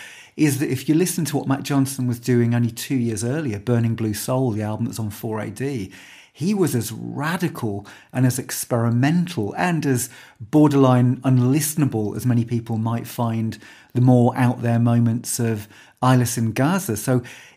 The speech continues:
it was really interesting that without kind of compromising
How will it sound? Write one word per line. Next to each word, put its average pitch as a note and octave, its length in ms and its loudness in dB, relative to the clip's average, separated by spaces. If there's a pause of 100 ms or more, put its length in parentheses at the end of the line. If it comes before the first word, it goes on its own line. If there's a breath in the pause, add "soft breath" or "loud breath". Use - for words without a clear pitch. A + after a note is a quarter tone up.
(100)
it E3 160 2
was C#3+ 160 2
really D#3 560 0
interesting G3+ 520 0
that B2+ 260 -4
without C4+ 360 0
kind A#3+ 140 0
of - 80 -4
compromising E3+ 1040 -2